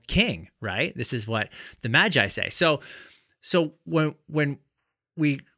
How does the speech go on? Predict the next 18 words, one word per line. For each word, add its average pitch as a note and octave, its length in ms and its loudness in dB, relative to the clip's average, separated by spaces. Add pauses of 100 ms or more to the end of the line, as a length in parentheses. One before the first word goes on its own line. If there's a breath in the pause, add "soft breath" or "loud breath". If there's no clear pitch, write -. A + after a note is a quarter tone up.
we D3+ 120 -2
thought F#3+ 280 2
it B3+ 160 -2
through G#3+ 240 0
this A2 260 0
and C3+ 60 -2
we B2 60 -4
thought, C3 220 -6
"Man, E3+ 260 -2
there B2+ 80 0
are B2+ 40 0
a A#2+ 40 -2
lot C3 240 -2
of B3+ 100 -8
people F3+ 300 -4
who C#3 160 -4
are B2+ 80 2
seeking. A#2 480 0